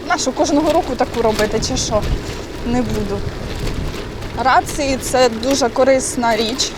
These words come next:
в велопоході, тому що зараз я спустилася з підйома,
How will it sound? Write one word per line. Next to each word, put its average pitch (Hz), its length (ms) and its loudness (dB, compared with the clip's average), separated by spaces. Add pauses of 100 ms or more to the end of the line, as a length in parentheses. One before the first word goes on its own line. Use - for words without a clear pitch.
(120)
в 262 40 -2
велопоході, 277 840 4
тому 269 300 4
що 277 200 2
зараз 247 380 4 (120)
я 233 80 4
спустилася 240 680 0
з - 80 -8
підйома, 330 580 2